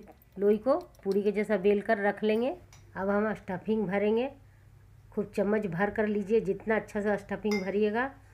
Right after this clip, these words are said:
उतना अच्छा आपका पीठा बनकर तैयार होगा। देखिए, इस तरह से बीच में एकदम रखना है और फिर चारों तरफ से उंगली से पानी लगा लीजिए हल्का हल्का, ताकि अच्छा से चिपक जाए।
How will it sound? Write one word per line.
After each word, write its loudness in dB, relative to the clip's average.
उतना 0
अच्छा -2
आपका -2
पीठा -6
बनकर -2
तैयार -2
होगा। -4
देखिए, -2
इस -8
तरह 0
से -4
बीच -6
में 0
एकदम -2
रखना -2
है -6
और -8
फिर -2
चारों -2
तरफ 0
से 0
उंगली 0
से -4
पानी 2
लगा 2
लीजिए 2
हल्का -2
हल्का, -2
ताकि -6
अच्छा -4
से -8
चिपक -8
जाए। -2